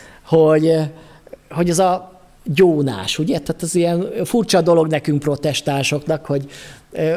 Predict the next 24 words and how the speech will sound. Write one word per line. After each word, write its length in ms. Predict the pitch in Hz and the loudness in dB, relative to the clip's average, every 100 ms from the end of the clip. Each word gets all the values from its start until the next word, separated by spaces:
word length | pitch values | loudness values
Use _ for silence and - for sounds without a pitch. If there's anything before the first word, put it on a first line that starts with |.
| - | 0
múltkor 320 | 185 185 180 | 2 2 2
is 100 | 151 | 0
bementünk 540 | 156 165 151 143 151 143 | 2 2 0 -2 -4 -4
egy 80 | |
katolikus 580 | 123 170 165 143 143 - | -2 -2 0 -2 -4 -4
templomba, 760 | - 160 160 165 165 165 165 156 | 0 0 0 -2 -2 -2 -2 -2
Eszter 520 | - 170 139 156 147 | -4 -4 -2 -2 0
úgy 220 | 147 139 - - - | -2 -4 -12 -20 -2
próbál-, 640 | 175 170 156 147 165 214 185 | 0 0 0 -2 -4 -10 -8
szeretett 580 | 156 - - 160 147 143 | -6 -2 0 0 0 -2
volna 200 | 156 143 | -2 0
játszani, 500 | 143 156 156 - 151 | 0 0 -2 -2 0
és 160 | 147 160 | 0 -2
úgy 140 | 156 - | -6 -6
nézte, 300 | 196 160 - | -2 -2 0
hogy 140 | 143 147 | 0 0
ott 120 | 147 | -2
van 120 | 143 | -2
egy 100 | 135 | -2
szekrény, 480 | 123 160 151 156 143 | -2 -2 -2 -2 -2
akkor 220 | 135 156 | -2 0
ő 100 | 143 | 0
oda 180 | 143 139 | 0 -2
bemegy. 420 | 131 120 110 139 | -2 -4 -6 -8